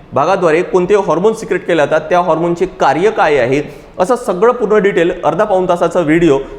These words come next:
हा तुम्हाला YouTube चॅनलला मिळेल. ठीक आहे, इथं बघा प्रश्न काय विचारले. परत सांगतो की पिट्युटरी ग्लँड हायपोफायसिस ग्लँड आहे. ठीक आहे, अ, हायपोफायसिस त्याला म्हटल्या, अ, जातं. आता बघा काय काय दिलं इथं. बरं, एकदा आपण हे वाचून घेऊ, म्हणजे काय तर आपल्याला बऱ्यापैकी आयडिया येऊन आणि इथले काय तर दोन तीन प्रश्न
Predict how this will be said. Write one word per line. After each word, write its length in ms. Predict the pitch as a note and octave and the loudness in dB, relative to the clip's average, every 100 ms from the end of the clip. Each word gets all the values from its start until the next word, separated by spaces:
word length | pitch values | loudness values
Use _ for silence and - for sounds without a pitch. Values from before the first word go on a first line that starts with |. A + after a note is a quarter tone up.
| - | -4
हा 60 | F#3+ | -4
तुम्हाला 300 | F#3 F3 E3 | 0 0 0
YouTube 260 | D#3 F3+ | -2 -2
चॅनलला 340 | F#3 - C#3 D3+ | -2 -2 0 0
मिळेल. 260 | C#3 F#2+ F2+ - - | 0 -2 -6 -12 -6
ठीक 100 | G#3 | -6
आहे, 220 | - - | -6 -8
इथं 220 | F3 B3 G3+ | -2 0 0
बघा 160 | A3 | -2
प्रश्न 280 | A#3+ G#3 G#3+ | -2 -4 -4
काय 140 | G3+ | -2
विचारले. 400 | D#3 - G#2 G2 | -2 -2 -4 -4
परत 200 | G2+ G#3 | -2 0
सांगतो 320 | A#3 G3+ G#3 A3 | 0 -2 -2 -4
की 60 | |
पिट्युटरी 460 | - F#3 G3+ G#3 G#3+ | -4 -2 0 0 0
ग्लँड 260 | F3 F3 G#3+ - - - | 0 0 -2 -10 -10 -2
हायपोफायसिस 680 | F3 G#3 G#3+ F#3+ F3+ G3+ | -2 0 0 0 -2 -6
ग्लँड 260 | D#3+ E3+ F3 | -2 0 0
आहे. 140 | G3 F3 - - - | -4 -10 -16 -20 -8
ठीक 100 | - | -6
आहे, 80 | G#3+ - - - - | -6 -8 -20 -10 -2
अ, 300 | D#3 D#3 D3+ | 2 4 2
हायपोफायसिस 520 | E3+ F3 G#3+ F#3+ G#3+ - | 0 -2 0 -2 -2 -2
त्याला 240 | F3+ G3+ - | 0 0 -4
म्हटल्या, 280 | C#3+ C#3+ E3 | -4 -2 0
अ, 440 | - - C3+ C#3+ C#3+ | -2 -4 0 2 2
जातं. 280 | C#3 - - - - - | 0 -4 -10 -16 -20 -6
आता 100 | F#3 | 0
बघा 120 | B3 A#3+ | 2 2
काय 180 | F3+ | 0
काय 140 | D#3+ C#3 | -2 -2
दिलं 180 | A#2 G#2 | -2 -4
इथं. 220 | G2+ F#2 - - | -6 -10 -12 -4
बरं, 160 | G3+ | 0
एकदा 220 | A3+ F#3+ G#3+ | 0 2 0
आपण 200 | G#3 G#3+ | 0 0
हे 80 | |
वाचून 300 | G3+ E3+ G#3+ | 0 0 0
घेऊ, 100 | F#3+ | 0
म्हणजे 180 | F#3 F3+ | 2 2
काय 100 | F#3 | 0
तर 120 | F3 F3 | 0 0
आपल्याला 280 | D#3 E3+ | 0 -2
बऱ्यापैकी 560 | F3+ E3+ F#3+ G3+ D#3+ F#3 - | -2 0 0 -2 -6 -6 -2
आयडिया 220 | D#3 F3+ | 0 2
येऊन 200 | F#3+ G3+ | 2 2
आणि 200 | C#3+ E3+ | 2 0
इथले 220 | D#3 F#3+ | 0 0
काय 100 | E3+ | 0
तर 80 | E3 | 0
दोन 240 | F3 D#3+ | 0 0
तीन 120 | D#3 F3+ | -2 -4
प्रश्न 200 | F3 | -4